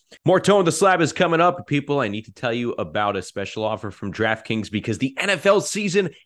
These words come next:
is officially here. We've partnered with DraftKings Sportsbook, an official partner of the National Football League, to bring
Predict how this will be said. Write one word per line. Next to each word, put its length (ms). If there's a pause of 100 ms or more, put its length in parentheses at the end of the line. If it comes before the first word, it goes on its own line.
(160)
is 200
officially 600
here. 280
We've 340
partnered 420
with 120
DraftKings 560
Sportsbook, 560 (260)
an 160
official 480
partner 500 (420)
of 260
the 80
National 400
Football 420
League, 220
to 80
bring 300